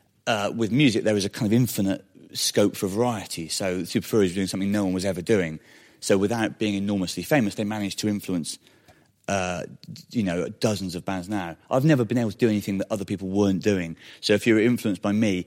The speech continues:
it's on-, you're only saying you're influenced by a, a school of, like, twelve or fifteen comedians. One of the blights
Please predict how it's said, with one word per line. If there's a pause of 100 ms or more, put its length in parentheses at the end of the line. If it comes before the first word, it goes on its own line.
(160)
it's
on-,
you're
only
saying
you're
influenced
by
a,
a
school
of,
like,
twelve
or
fifteen
comedians.
One
of
the
blights